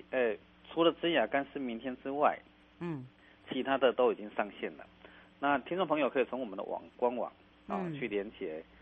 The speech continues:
Speaker 1: 连接我们的，会有一个导购的一个网页，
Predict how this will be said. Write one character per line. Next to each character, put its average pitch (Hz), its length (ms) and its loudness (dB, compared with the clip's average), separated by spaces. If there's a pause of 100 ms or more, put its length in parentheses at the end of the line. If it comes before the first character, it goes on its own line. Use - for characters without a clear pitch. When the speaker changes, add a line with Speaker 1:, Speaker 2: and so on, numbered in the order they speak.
(260)
Speaker 1:
连 113 160 -6
接 117 140 0
我 98 100 2
们 90 200 -8
的， - 100 -14
会 131 200 0
有 101 60 2
一 104 40 -2
个 110 80 -2
导 78 280 -2
购 104 180 0
的 85 180 -4
一 98 80 -6
个 80 360 -6 (360)
网 80 160 -6
页， 98 260 -8